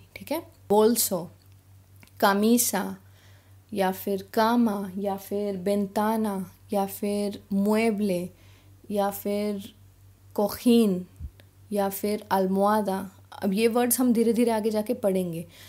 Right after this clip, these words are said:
but आपको पहले से पता होगा कि अगर सिंगुलर है तो इसमें मैंने ईएस नहीं अप्लाई करना है अगर ये वॉवल पे नहीं ख़त्म हो रहा है, सिर्फ एस अप्लाई करना है,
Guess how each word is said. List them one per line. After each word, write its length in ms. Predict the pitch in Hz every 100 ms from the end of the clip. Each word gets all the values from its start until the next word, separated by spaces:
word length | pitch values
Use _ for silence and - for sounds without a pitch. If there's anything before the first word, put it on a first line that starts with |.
| - -
but 120 | 240
आपको 240 | 269 269
पहले 380 | 320 254 220 254
से 100 | 277
पता 260 | 277 247 247
होगा 280 | 240 226 254
कि 240 | 262 277
अगर 180 | 262 262
सिंगुलर 580 | 262 233 220 247 269 262
है 160 | 247
तो 120 | 262
इसमें 340 | 269 220 - 247
मैंने 360 | 240 226 311 - -
ईएस 340 | 233 262 269 -
नहीं 320 | 220 208 247
अप्लाई 300 | 247 233 220
करना 280 | 220 208 208
है 120 | 240
अगर 300 | - 202 208
ये 140 | 214
वॉवल 320 | 226 196 190 190
पे 120 | 233
नहीं 280 | 226 185 190
ख़त्म 260 | 180 -
हो 140 | 160 156
रहा 140 | -
है, 60 | - - _ - _ - _ - - - - _ -
सिर्फ 440 | - 233 175 -
एस 200 | 220 -
अप्लाई 280 | 208 202 180
करना 300 | 175 180 180
है, 120 | 208